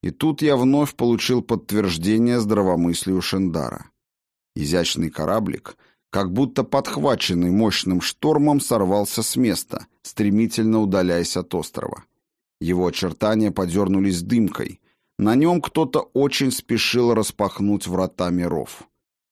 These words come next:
Зеленая молния, ударившая с вершины шара дальних, бесполезно лопнула в опустевшем небе. Мои сородичи скрылись. Я бросился к считающему,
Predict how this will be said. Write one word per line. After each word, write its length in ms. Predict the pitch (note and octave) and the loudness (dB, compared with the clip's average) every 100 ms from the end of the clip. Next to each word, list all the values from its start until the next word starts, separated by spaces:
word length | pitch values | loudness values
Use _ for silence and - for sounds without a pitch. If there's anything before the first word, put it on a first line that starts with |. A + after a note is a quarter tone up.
| _ _ | _ _
Зеленая 680 | D#2 D2+ F#2+ G2+ G2+ G2 G2 | -6 0 2 2 2 2 2
молния, 540 | A2 A#2 G#2 F2+ D#2+ | 2 2 2 2 0
ударившая 760 | - F#2 F#2 G2+ F2+ E2 - F2+ | -2 -4 0 2 2 -2 -2 -2
с 120 | - | -2
вершины 520 | F#2+ F#2 - G#2 F2 | -2 -2 -2 0 0
шара 380 | F2 G2+ F#2 D#2+ | 0 -2 0 -2
дальних, 540 | D2+ A#2+ C3 B2+ B2 - - _ | 0 2 4 2 0 -14 -20 _
бесполезно 800 | F#2 A#2 - B2 C3 D#3+ C#3 C#3+ | -2 -2 0 0 2 2 2 2
лопнула 580 | A#2+ A#2 B2 - B2 A#2+ | 4 2 0 0 0 2
в 60 | |
опустевшем 760 | G#2 - F#2+ - F#2+ - G2 F#2+ | 0 0 -4 -2 -4 -2 0 0
небе. 340 | E2 B1+ - - _ _ _ - | 0 -2 -10 -18 _ _ _ -4
Мои 260 | D#2+ D#2+ | -2 0
сородичи 580 | D2+ D#2+ E2 A#2 B2+ - | -2 -2 0 0 -2 -4
скрылись. 680 | - - D2+ A#1 - - - _ _ _ _ _ _ | -6 -6 -6 -6 -8 -12 -14 _ _ _ _ _ _
Я 280 | - F2 C3 | -6 0 2
бросился 600 | C#3 B2+ C#3+ B2 C3 - | 2 2 2 2 -2 0
к 40 | A#2 | -2
считающему, 920 | - B2+ - G2 A#1+ - - - - | -2 -2 0 0 -2 -6 -8 -10 -14